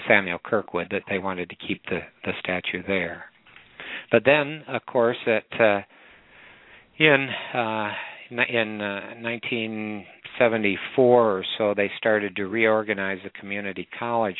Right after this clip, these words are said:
districts in Iowa, and, uh, it was suggested that the Cedar Rapids area, I think it was Area ten at that time,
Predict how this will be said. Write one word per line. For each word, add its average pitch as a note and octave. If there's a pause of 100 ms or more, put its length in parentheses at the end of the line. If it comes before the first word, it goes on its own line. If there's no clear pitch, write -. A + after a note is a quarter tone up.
(100)
districts -
in F2
Iowa, F2 (480)
and, G2
uh, F#2+ (100)
it G#2+
was G2 (100)
suggested G#2
that F#2
the G2 (100)
Cedar G2
Rapids G2+ (220)
area, F#2+ (400)
I F#2+
think B2+
it B2
was F#2+ (220)
Area G2 (180)
ten B2
at F#2+
that F#2
time, F#2